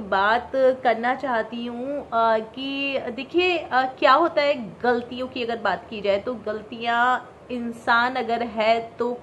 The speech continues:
कोई इंसान इस दुनिया में नहीं बना जिससे कि गलती ना हो।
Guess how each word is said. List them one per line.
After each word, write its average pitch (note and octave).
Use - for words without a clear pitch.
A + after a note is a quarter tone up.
कोई B3+
इंसान A#3+
इस B3
दुनिया A3+
में A#3
नहीं A#3+
बना A3+
जिससे G#3
कि A#3+
गलती F#3+
ना F3
हो। F#3